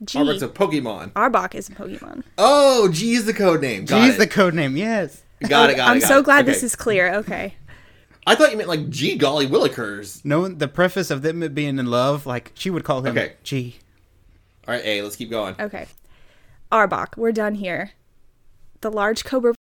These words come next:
Speaker 1: relaxed its stance, no longer poised to strike the man behind the counter. "Much obliged." He tipped his hat to the terrified teller, then turned to her after recalling the reptile to its ball.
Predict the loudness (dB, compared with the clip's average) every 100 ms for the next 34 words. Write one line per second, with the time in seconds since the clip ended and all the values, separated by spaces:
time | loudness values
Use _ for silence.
0 | _ -14 -6 -4 -4 -6 -10 -8 -6 -6
1 | -8 -8 -8 -4 -4 -4 -6 -6 -6 -6
2 | -10 -8 -8 -8 -6 -6 -8 -10 -10 -12
3 | -10 -8 -8 -12 _ -20 _ _ _ -12
4 | -10 -10 -8 -6 -4 -6 -8 -12 -16 -20
5 | -18 -16 -10 -10 -8 -10 -6 -8 -8 -10
6 | -10 -8 -8 -8 -10 -10 -8 -6 -8 -12
7 | _ _ _ _ _ -10 -6 -6 -4 -4
8 | -4 -4 -4 -6 -10 -12 -8 -4 -4 -4
9 | -8 -8 -10 -12 -10 -10 -10 -10 -8 -8
10 | -10